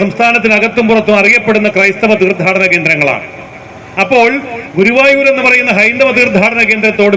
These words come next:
ബന്ധപ്പെടുത്തി ഈ ക്രൈസ്തവ തീർത്ഥാടന കേന്ദ്രങ്ങളുടെ പ്രാധാന്യം ഉയർത്തിപ്പിടിച്ചുകൊണ്ട് കേന്ദ്ര ഗവൺമെന്റിന്റെ മുമ്പിൽ പദ്ധതികൾ സമർപ്പിക്കാൻ ഇവിടുത്തെ നഗരസഭ തയ്യാറായിരുന്നുവെങ്കിൽ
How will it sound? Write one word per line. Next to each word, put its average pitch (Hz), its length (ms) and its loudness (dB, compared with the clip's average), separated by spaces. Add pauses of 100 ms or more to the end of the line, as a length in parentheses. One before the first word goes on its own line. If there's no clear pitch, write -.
ബന്ധപ്പെടുത്തി 196 540 0 (520)
ഈ - 20 2 (100)
ക്രൈസ്തവ 240 400 0 (100)
തീർത്ഥാടന 240 460 0 (100)
കേന്ദ്രങ്ങളുടെ 226 640 2 (1120)
പ്രാധാന്യം 277 800 2
ഉയർത്തിപ്പിടിച്ചുകൊണ്ട് 254 800 0 (100)
കേന്ദ്ര 247 220 0 (100)
ഗവൺമെന്റിന്റെ 247 500 0
മുമ്പിൽ 214 240 2 (800)
പദ്ധതികൾ 269 580 0
സമർപ്പിക്കാൻ 247 560 2
ഇവിടുത്തെ 233 300 0 (100)
നഗരസഭ 226 420 0 (140)
തയ്യാറായിരുന്നുവെങ്കിൽ 220 920 2